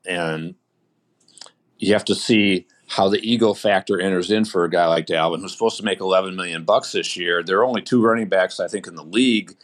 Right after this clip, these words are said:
making more than ten million, which is, it, it's crazy, the whole running back devaluation, as we've discussed. But Christian McCaffrey's under contract with the forty-niners for twelve million, and Saquon Barkley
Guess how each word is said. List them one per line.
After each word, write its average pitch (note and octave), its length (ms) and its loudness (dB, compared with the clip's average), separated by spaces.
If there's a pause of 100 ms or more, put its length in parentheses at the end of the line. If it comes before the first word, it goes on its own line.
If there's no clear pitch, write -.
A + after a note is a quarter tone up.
(280)
making F#2+ 340 0
more G#2 200 4
than F2+ 180 0
ten G2 280 0
million, F#2 360 2
which E2+ 180 -2
is, F#2+ 240 -2
it, A#2+ 180 -2
it's - 220 0
crazy, G#2 520 2
the E2 100 -6
whole F#2 220 2
running F#2 320 0
back F2 260 0
devaluation, F2 1200 0 (320)
as E2+ 180 -2
we've E2 160 0
discussed. F#2 640 0 (300)
But F2 160 0
Christian C3+ 320 2
McCaffrey's G#2+ 540 2
under F#2 200 2
contract F#2+ 480 0
with E2+ 100 -4
the - 60 -8
forty-niners G2 560 2
for E2 120 -4
twelve A2 380 0
million, F2+ 540 -2 (840)
and F#2 400 0 (380)
Saquon A#2 480 0
Barkley G#2 600 0